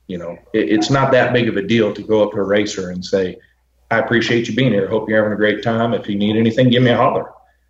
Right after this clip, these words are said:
Now, we both know I may not be able to get that. I may not be able to do that. I definitely can't reverse the win lights or change the time slips.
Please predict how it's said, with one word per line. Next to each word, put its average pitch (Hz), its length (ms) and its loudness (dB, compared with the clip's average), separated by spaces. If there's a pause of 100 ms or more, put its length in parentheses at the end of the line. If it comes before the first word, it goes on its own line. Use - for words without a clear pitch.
(160)
Now, 127 300 0
we 147 100 4
both 160 300 4
know 156 560 0
I 143 160 -4
may 170 160 -2
not 147 180 -2
be 139 120 -2
able 143 120 -2
to 113 60 -2
get 151 260 -2
that. 143 180 2
I 127 60 0
may 113 140 0
not 123 200 0
be 127 60 0
able 120 120 4
to 98 140 -2
do 120 60 0
that. 127 180 4
I 104 40 -2
definitely 123 420 -2
can't 123 380 -6
reverse 117 380 -2
the 98 100 -6
win 139 160 0
lights 131 340 2
or 101 80 -6
change 120 320 -6
the - 60 -20
time 190 240 -6
slips. - 380 -16